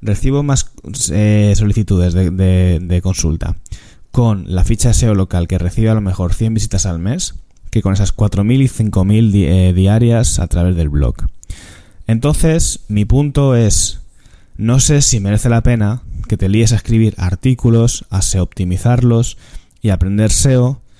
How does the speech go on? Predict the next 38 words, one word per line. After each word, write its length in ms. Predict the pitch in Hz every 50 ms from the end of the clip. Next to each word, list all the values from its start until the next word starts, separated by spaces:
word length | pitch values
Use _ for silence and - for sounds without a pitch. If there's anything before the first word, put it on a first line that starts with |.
| - _ - -
cuando 200 | - 110 104 98
hay 60 | 101
estrategias 380 | 107 - 110 98 101 - 113 107
más 160 | 101 104 98
sencillas. 720 | - 95 78 78 - - 73 65 57 - 80 - - - - - -
¿Que 100 | - 208
puede 180 | - 117 131 139
funcionar? 520 | - 151 139 - - 139 139 127 98 -
Sí. 340 | - - - 113 92 95 110
Por 140 | - - 104
ejemplo, 240 | 95 98 95 85 85
yo 120 | 82 90
lo 140 | 95 101 98
que 140 | - 104 107
hago 340 | 110 120 120 117 117 127 -
en 100 | - 104
esos 260 | 101 - 107 101 104 107
artículos 360 | 104 95 - 120 113 98 -
que 80 | - -
tengo 200 | - 92 95 92
posicionados 720 | 98 98 107 98 - 107 104 113 113 110 113 127 - - - - - - - - - - - -
es 180 | - 120 - 120
incluir, 640 | 110 104 113 110 104 107 113 113 104 - - - _ _ _ _ -
mm, 800 | - - 71 69 69 76 67 - - 50 50 50 - 92 87 85 -
recursos 320 | 104 95 - - - 117
gratuitos 400 | 113 113 104 107 110 - 110 107
de 60 | 113
descarga 600 | 113 113 - - - 131 127 123 117 117 131 151 - - - - - - - -
y 80 | 98
ahí 120 | 98 101 110
la 100 | 110 -
gente 180 | 123 110 110
se 100 | 107 107
va 120 | 101 95 95
a 40 |
mi 120 | 95 98 98
newsletter, 640 | 95 92 85 78 - 76 69 - - - - - - - -
¿vale? 280 | - 80 85 92 127 123